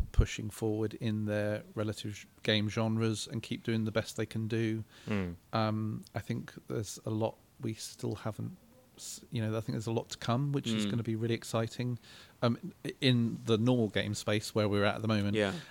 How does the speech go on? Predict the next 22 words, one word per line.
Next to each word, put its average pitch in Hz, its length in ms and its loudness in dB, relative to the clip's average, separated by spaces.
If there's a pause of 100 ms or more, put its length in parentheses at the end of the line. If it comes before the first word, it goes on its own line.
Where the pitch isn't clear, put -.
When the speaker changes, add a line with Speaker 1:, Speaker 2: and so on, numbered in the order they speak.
Speaker 1:
And 123 160 2
then 131 160 10
you 120 120 8
add 113 160 6
the 113 80 0
V 110 140 4
R 110 180 6
thing 107 160 -4
on 104 80 0
top - 240 4
of 107 60 0
that, 101 280 0 (260)
um, 104 440 -2
and 107 180 0
you've 104 240 -4
got - 240 0
this 113 140 -4
whole 113 520 2
new 107 280 2
level 107 680 0
of, 104 340 -2 (140)
um, 101 540 -4